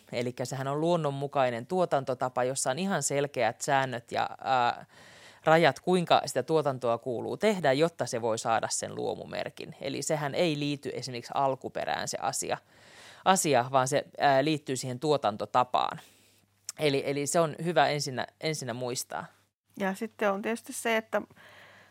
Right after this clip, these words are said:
Speaker 2: on tosiaan kotimaista luomua, on tätä eteläpohjalaista luomua, on Euroopassa tuotettua luomua ja muualla maailmassa tuotettua luomua. Että pitää itsellensä tehdä selväksi, että onko se luomu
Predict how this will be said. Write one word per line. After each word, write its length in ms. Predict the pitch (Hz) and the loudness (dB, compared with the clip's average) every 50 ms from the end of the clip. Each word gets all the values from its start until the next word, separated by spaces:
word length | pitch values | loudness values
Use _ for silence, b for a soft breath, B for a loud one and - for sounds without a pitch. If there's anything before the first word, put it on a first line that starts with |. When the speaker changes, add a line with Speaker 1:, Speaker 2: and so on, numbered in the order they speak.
| b b _ | b b _
Speaker 2:
on 180 | - 220 214 196 | -8 -6 -6 -4
tosiaan 240 | 202 196 214 - - | -4 -6 -6 -2 0
kotimaista 560 | 208 233 - 294 277 269 269 254 - 254 247 | 0 0 0 0 0 -2 -2 -2 -2 -2 0
luomua, 440 | 247 247 233 233 233 220 220 220 226 | 2 2 2 2 2 0 0 0 0
on 240 | 208 - - 214 - - - | 0 -2 -6 -10 -14 -12 -10
tätä 240 | - 196 - - 92 | -8 -4 0 0 0
eteläpohjalaista 880 | - 214 262 247 247 240 - 220 220 233 220 208 208 208 - - 208 | 2 2 0 0 0 2 0 0 0 2 2 2 0 0 -2 -4 -4
luomua, 460 | 202 202 202 196 190 190 190 190 190 196 B B B B B B - - | -2 0 0 0 0 0 -2 -2 -4 -4 B B B B B B -14 -12
on 120 | - 175 - | -12 -8 -6
Euroopassa 580 | - 202 220 240 247 226 226 - 220 - - 220 | -4 -2 -2 0 -2 -2 -2 -4 -6 -8 -8 -6
tuotettua 560 | - 208 208 202 208 196 - - 196 202 202 | -2 -2 -2 -2 -2 -6 -6 -2 -2 0 0
luomua 440 | 202 196 196 196 196 196 196 190 190 | 0 0 0 -2 -2 -2 -2 -2 -2
ja 80 | 190 | -2
muualla 360 | 190 190 190 180 160 143 85 | -2 -2 0 2 4 4 4
maailmassa 460 | 87 82 80 64 - - - - - - - | 2 2 0 0 -2 -2 -6 -12 -12 -8 -8
tuotettua 460 | - - - - - _ - - - | -6 -6 -6 -10 -8 _ -4 -2 -2
luomua. 380 | - - - - - - - - | -2 -2 -4 -4 -4 -6 -6 -6
Että 200 | - - - - B B B B B B _ - | -6 -6 -8 -8 B B B B B B _ -4
pitää 200 | 247 - 190 190 | 0 2 2 4
itsellensä 500 | 220 247 - - 214 202 185 208 - - - | 2 0 -2 -2 -2 -2 -2 -4 -6 -8 -4
tehdä 200 | - 202 202 - | -2 0 0 0
selväksi, 580 | 202 - - 202 196 190 185 180 190 - - 185 | -2 -2 -2 -2 0 0 -2 -2 -4 -6 -8 -8
että 220 | 185 - - - | -6 -2 0 0
onko 180 | 185 185 - 196 | 0 -2 -4 -8
se 160 | - - - | -8 -6 -4
luomu 440 | 185 208 214 208 196 180 170 180 | 0 2 2 2 2 2 0 -4